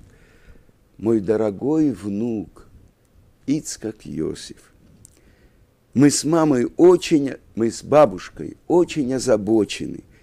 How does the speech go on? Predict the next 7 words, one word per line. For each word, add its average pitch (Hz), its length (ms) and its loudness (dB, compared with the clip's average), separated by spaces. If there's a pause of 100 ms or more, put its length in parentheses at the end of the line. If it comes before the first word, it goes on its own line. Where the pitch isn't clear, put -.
(380)
тем, 165 280 4
что 117 240 -4
вы 120 140 -2
живете 127 640 -2
в 110 60 -16
холодном 101 1040 -6
климате. 78 720 -10